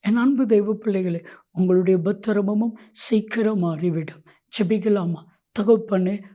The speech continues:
உடைய உபத்திரவத்தை என் தேவன் மாற்றுவீராக. உடைய உபத்திரவம் மாறட்டும்.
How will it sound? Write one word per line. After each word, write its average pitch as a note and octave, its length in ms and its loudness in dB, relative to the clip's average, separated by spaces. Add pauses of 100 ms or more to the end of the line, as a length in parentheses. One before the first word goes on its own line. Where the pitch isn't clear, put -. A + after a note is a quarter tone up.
(140)
உடைய F#3 260 2
உபத்திரவத்தை G#3+ 720 -4
என் F#3+ 200 -2
தேவன் G3 440 0
மாற்றுவீராக. F3 680 -2 (720)
உடைய F3+ 260 4
உபத்திரவம் F#3 680 -2
மாறட்டும். E3+ 560 -2